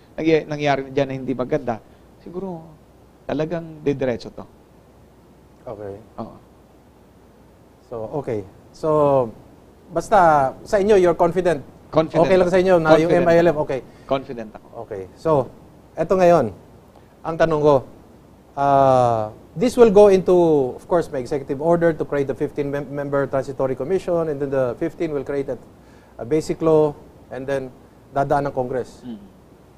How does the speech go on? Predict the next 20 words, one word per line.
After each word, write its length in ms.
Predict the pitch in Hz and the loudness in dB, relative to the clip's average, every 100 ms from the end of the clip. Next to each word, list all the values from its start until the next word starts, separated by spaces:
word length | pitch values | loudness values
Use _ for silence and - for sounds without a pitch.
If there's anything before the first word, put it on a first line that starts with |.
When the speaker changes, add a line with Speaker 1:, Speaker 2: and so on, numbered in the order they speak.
| - 147 | -14 -2
Speaker 2:
There 160 | 214 | 4
are 80 | 208 | 6
many 240 | 226 233 | 6 4
assumptions 480 | 208 - 196 190 185 | 4 2 2 0 -4
that 160 | 170 165 | -2 -4
is 80 | 143 | -4
being 240 | 151 143 | -4 -4
made 160 | 135 120 | -6 -6
here. 240 | 131 98 - - - - - _ _ _ - - | -6 -8 -14 -20 -20 -20 -20 _ _ _ -20 -4
What 320 | 170 247 240 | 2 2 2
if 240 | 226 - | -2 0
Congress 400 | 202 196 180 139 | -2 0 -2 -4
does 240 | 143 151 - | -8 -10 -10
not 160 | 156 - | -10 -6
pass 480 | 139 - - - - - - - - - _ | -6 -6 -14 -20 -20 -20 -20 -20 -20 -20 _
what 240 | 143 196 - - - - - | 2 4 2 -8 -20 -20 -14
the 80 | 147 | -12
transitory 560 | 143 170 165 160 151 165 | -4 -4 -4 -4 -2 -2
<laughs> 40 | 175 | -2
commission? 400 | 156 156 277 | -2 -2 0